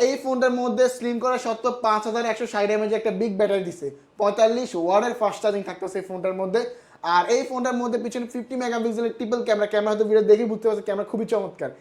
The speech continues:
সেলফি ক্যামেরা থাকবে এইট মেগাপিক্সেল, ডুয়েল ভিডিও করা, সামনে পিছনে ভিডিও, পোর্ট্রেটে ভিডিও, এআই ইরেজার, অনেক অপশন এই ফোনটা আপনারা পেয়ে যাবেন। সবচেয়ে মজার বিষয় হচ্ছে ডুয়েল স্পিকার তো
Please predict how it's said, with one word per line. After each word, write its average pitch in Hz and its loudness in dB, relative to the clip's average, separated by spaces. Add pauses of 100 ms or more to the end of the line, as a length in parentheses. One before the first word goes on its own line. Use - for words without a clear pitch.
(260)
সেলফি 233 4
ক্যামেরা 240 0
থাকবে 240 2 (160)
এইট 202 0
মেগাপিক্সেল, 214 2 (420)
ডুয়েল 247 4 (100)
ভিডিও 233 4
করা, 180 4
সামনে 202 -2
পিছনে 220 -2 (100)
ভিডিও, 214 2 (120)
পোর্ট্রেটে 214 4 (100)
ভিডিও, 220 4 (160)
এআই 214 10
ইরেজার, 208 6 (580)
অনেক 247 2
অপশন 233 0
এই 208 2
ফোনটা 208 2
আপনারা 208 -2
পেয়ে 254 4
যাবেন। 123 0 (340)
সবচেয়ে 226 2
মজার 220 2
বিষয় 262 -2
হচ্ছে 254 -2
ডুয়েল 226 2 (100)
স্পিকার 254 0
তো 254 0